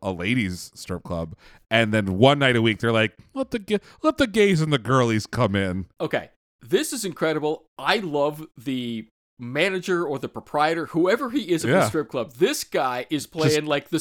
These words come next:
Speaker 1: eating.
Speaker 2: sleaziest New York guy ever, and I love it so much. He is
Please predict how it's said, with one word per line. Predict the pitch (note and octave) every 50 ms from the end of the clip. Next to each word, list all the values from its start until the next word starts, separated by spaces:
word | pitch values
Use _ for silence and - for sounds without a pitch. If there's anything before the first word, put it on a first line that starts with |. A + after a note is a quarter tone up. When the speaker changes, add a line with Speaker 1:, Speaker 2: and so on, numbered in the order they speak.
| - - -
Speaker 1:
eating. | B2+ C#3+ E3+
Speaker 2:
sleaziest | G#3+ B3+ A#3 A3 B3 A#3+ B3 B3+ A#3+ - - E3+ E3 -
New | C#3+ D3 D#3
York | F3+ D#3+ D#3 D3+ D3+ - -
guy | - C#3+ C#3 C3 C3 C3 B2+ - -
ever, | D3 C#3+ C3 C3 C3 - -
and | C#3+ C#3+ C3+ C3 -
I | C3+ C3+ C3+ -
love | B2+ B2 B2+ C#3 C#3+ D3
it | F3 E3+
so | - - E3+ D#3+
much. | C#3+ C3 A2+ - -
He | - G3 G3
is | G3 - G3+ F3+ F#3+ F3+ D#3+ D3